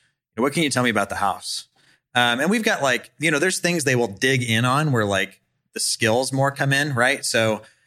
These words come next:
what kind of shape is the house in is obviously an important question. Uh, a lot of people will tell you, "Oh, it's great, needs nothing." And we kinda chuckle and, you know, "Hey, I tell you what, I haven't, I haven't ran into one yet that needs nothing. You know, is there anything that kinda needs updated?" You know, everybody's got a honey-do list. What does yours look like?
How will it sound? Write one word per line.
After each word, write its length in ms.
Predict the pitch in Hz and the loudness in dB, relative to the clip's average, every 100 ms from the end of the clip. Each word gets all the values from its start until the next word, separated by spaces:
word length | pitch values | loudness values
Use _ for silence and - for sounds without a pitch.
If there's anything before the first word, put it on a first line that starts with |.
| _ - | _ -4
what 160 | 147 | -2
kind 140 | 165 147 | 0 -2
of 80 | - | -2
shape 340 | - 123 123 | 0 0 0
is 100 | 104 | -2
the 100 | 90 | 0
house 340 | 107 95 - 78 | 2 0 0 -8
in 140 | 78 92 - | -12 -18 -8
is 120 | 107 | -2
obviously 340 | 107 110 - | 0 0 0
an 80 | 104 | -2
important 340 | 95 101 90 104 | -2 -4 -4 -2
question. 400 | 151 - 82 - _ _ - | -2 -2 -10 -12 _ _ -2
Uh, 120 | 104 98 | 0 2
a 40 | |
lot 140 | 131 | 2
of 60 | 139 | 0
people 200 | 147 123 | -2 -2
will 60 | 117 | 0
tell 120 | 127 | 0
you, 60 | 131 | 0
"Oh, 180 | 151 | 0
it's 120 | 165 - | -2 0
great, 240 | 170 120 | -2 0
needs 200 | 135 113 | -2 0
nothing." 340 | 113 101 73 - _ _ _ | -2 -2 -8 -18 _ _ _
And 60 | 120 | 0
we 80 | 127 | 0
kinda 240 | 147 135 | 2 0
chuckle 460 | 113 120 107 120 104 | 0 0 0 0 0
and, 120 | 107 | 2
you 60 | 104 | 2
know, 60 | |
"Hey, 220 | 127 127 | 2 0
I 20 | 98 | 0
tell 200 | - 139 | 0 0
you 100 | 113 | 2
what, 300 | 110 101 - _ _ _ 120 | 2 -2 -8 _ _ _ -2
I 60 | |
haven't, 380 | 127 170 160 165 - | 0 0 0 -4 -2
I 60 | |
haven't 200 | 165 170 | -2 2
ran 140 | 151 147 | 2 2
into 160 | 139 | 2
one 180 | 127 113 | 2 2
yet 200 | 110 110 | 0 0
that 100 | 92 | -2
needs 240 | 107 101 104 | -2 0 2
nothing. 460 | 135 131 98 92 - _ _ _ - | 2 2 -2 -4 -12 _ _ _ -2
You 100 | 120 | 0
know, 60 | |
is 80 | 117 | 2
there 80 | 127 | 2
anything 400 | 143 135 131 127 | 0 0 0 2
that 160 | 117 110 | 0 0
kinda 180 | 127 113 | 0 2
needs 220 | 110 98 | 2 0
updated?" 760 | - 147 - 147 143 143 139 127 | -2 -2 0 0 2 2 2 0
You 60 | |
know, 60 | 139 | 0
everybody's 380 | 196 175 147 117 | 0 0 -2 0
got 200 | 117 101 | 0 2
a 40 | |
honey-do 440 | 107 110 95 101 101 | 2 0 0 0 0
list. 280 | 101 92 107 | 0 0 0
What 80 | |
does 140 | 101 95 | 0 2
yours 200 | 95 98 | 0 2
look 200 | 120 - | 0 0
like? 300 | 85 82 | -2 -2